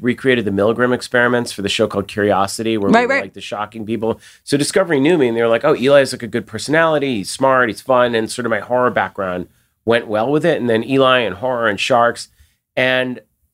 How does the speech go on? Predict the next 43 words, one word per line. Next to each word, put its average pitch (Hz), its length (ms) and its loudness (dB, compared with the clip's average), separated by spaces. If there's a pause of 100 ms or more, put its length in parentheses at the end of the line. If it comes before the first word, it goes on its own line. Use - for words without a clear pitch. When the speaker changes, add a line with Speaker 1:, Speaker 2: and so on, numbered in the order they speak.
Speaker 1:
I 139 80 2
was 147 120 0
like, 147 100 -6
"Of 135 100 -10
course." 156 260 -4
And 123 80 -2
then 120 100 0
they, 127 80 2
they're 131 240 2
like, 127 160 2
"We'll 131 80 0
send 143 180 0
you 139 120 2
on 127 100 2
a 123 40 -4
dive." 131 300 2
So - 100 -8
I 104 40 -4
knew 107 100 -4
Lori 110 220 2
Goldberg 107 480 2
was 92 100 -6
the 95 80 -6
head 95 100 -2
of 87 60 -2
publicity. 98 420 -4
"Do 82 120 -2
you - 20 2
wanna 98 140 2
do 98 100 2
a 98 40 2
dive 95 260 2
in 92 40 -6
the 98 60 -2
Bahamas? 92 540 -2
We'll 87 80 -4
take 95 260 -2
you. 107 100 2
We'll 101 100 2
do 95 120 0
the 90 100 -2
whole 98 120 -2
thing." 107 220 0